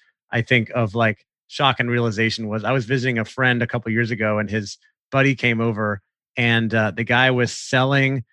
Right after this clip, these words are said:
basically, like, apparel and paraphernalia for dachshund owners, like, people who love dachshunds. And he was just making all this stuff and then sending it out to these influencers on Instagram who, in the dachshund community,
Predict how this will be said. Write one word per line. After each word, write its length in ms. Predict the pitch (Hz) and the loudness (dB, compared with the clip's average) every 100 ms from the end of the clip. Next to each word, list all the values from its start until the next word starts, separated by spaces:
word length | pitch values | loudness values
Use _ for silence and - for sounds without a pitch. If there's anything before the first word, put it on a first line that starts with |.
| _ _ _ | _ _ _
basically, 320 | 123 127 - | 0 0 0
like, 200 | 123 113 - | 0 0 -2
apparel 680 | 120 - 123 135 135 135 131 | -8 -2 2 4 4 2 2
and 140 | 117 | 0
paraphernalia 640 | 101 131 120 120 117 117 110 | 0 0 0 0 0 0 -2
for 200 | - 110 | -4 -6
dachshund 640 | 95 107 113 - 117 101 - | 0 0 0 -2 -2 -2 -4
owners, 400 | 120 107 90 87 | -2 -2 -2 -6
like, 100 | 101 | -10
people 240 | - 123 127 | -6 -4 0
who 120 | 117 | 0
love 260 | 113 117 98 | 2 0 2
dachshunds. 600 | 107 104 - 95 - - _ _ _ - | 0 0 -4 -18 -20 -20 _ _ _ -2
And 140 | 123 | 0
he 100 | 120 | 2
was 80 | 135 | 0
just 140 | 131 113 | -2 0
making 280 | 127 156 | 2 2
all 160 | 160 160 | 2 4
this 140 | 170 | 2
stuff 420 | - 131 120 120 - _ _ _ - | 2 0 0 -2 -10 _ _ _ -4
and 140 | 135 | 0
then 120 | 135 | 2
sending 360 | 123 - 147 160 | 0 2 2 4
it 100 | 151 | 2
out 200 | 139 139 | 2 0
to 100 | - | -2
these 220 | 120 113 - | -2 -2 0
influencers 800 | 156 170 139 120 107 120 117 120 | 0 2 0 0 0 0 0 2
on 100 | 120 | 4
Instagram 680 | 143 - 117 110 98 98 117 _ _ - | 2 2 2 2 2 0 -6 _ _ -2
who, 340 | 143 135 143 - | 0 0 -2 -4
in 140 | 151 131 | 0 2
the 80 | 120 | 4
dachshund 440 | 139 131 - 135 | 4 4 2 0
community, 560 | - 120 110 104 101 | 0 0 -2 -2 -6